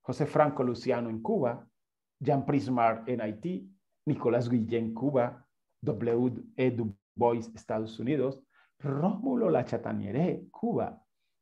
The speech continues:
Eddie Williams en Trinidad, Aimé Césaire en Martinica. Esto es importantísimo, los estudios,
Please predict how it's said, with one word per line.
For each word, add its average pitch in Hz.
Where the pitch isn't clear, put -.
Eddie 226
Williams 127
en 123
Trinidad, 131
Aimé 139
Césaire -
en 110
Martinica. 110
Esto 190
es 196
importantísimo, 147
los 110
estudios, 131